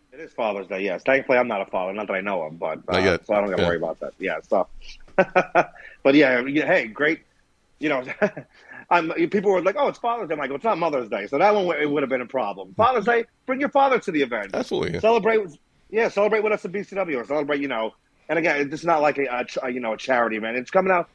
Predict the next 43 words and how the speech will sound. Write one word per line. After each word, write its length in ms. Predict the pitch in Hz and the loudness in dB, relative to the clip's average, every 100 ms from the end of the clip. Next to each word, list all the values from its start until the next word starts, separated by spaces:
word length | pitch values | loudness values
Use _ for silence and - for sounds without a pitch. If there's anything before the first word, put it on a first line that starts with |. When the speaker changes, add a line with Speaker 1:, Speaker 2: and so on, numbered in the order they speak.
| - | -4
Speaker 1:
have 80 | 165 | 0
a 40 | |
great 200 | 160 170 | 4 2
time, 120 | 175 156 | 2 0
and 100 | 151 | -2
just 120 | 151 | -4
honor 380 | 139 135 127 117 | -2 0 -2 -4
my 220 | 123 127 | -2 -2
mom, 240 | 123 110 113 | -2 -4 -6
who 100 | 113 | -4
did 120 | 120 | 0
a 40 | |
lot 320 | 110 113 107 - | 4 4 2 -2
for 300 | 104 101 - _ _ | -2 -2 -6 _ _
independent 460 | 139 123 131 120 113 | -2 -2 0 -2 0
pro 120 | 123 | 0
wrestling, 480 | 110 107 98 113 117 | 2 2 -2 -4 -4
you 60 | 113 | -2
know. 200 | 107 110 | 0 0
And 100 | 127 | 0
like, 200 | 139 127 | 0 0
you 80 | 135 | -2
know, 100 | 123 | 0
my 140 | 127 | 0
friend 180 | 131 127 | 0 0
Mike 180 | 127 120 | 0 -2
Johnson 360 | 127 120 120 | -4 -4 -6
said, 320 | 107 127 104 - _ _ - | 0 0 0 -4 _ _ -2
you 100 | 135 | 2
know, 140 | 120 | 2
she 160 | 113 147 | 2 0
would 140 | 131 | 2
never 200 | 131 131 | 2 2
get 200 | 123 123 | 0 -2
the 80 | 113 | -4
credit 320 | - 127 117 | -4 -2 -2
that 160 | 120 107 | -4 -6
she 120 | 127 | -8
deserved. 480 | 113 107 123 131 131 | -10 -2 0 0 0
She 100 | 180 | 0
didn't 160 | 196 214 | 4 6
want 220 | 208 | 4
it. 80 | 110 | 4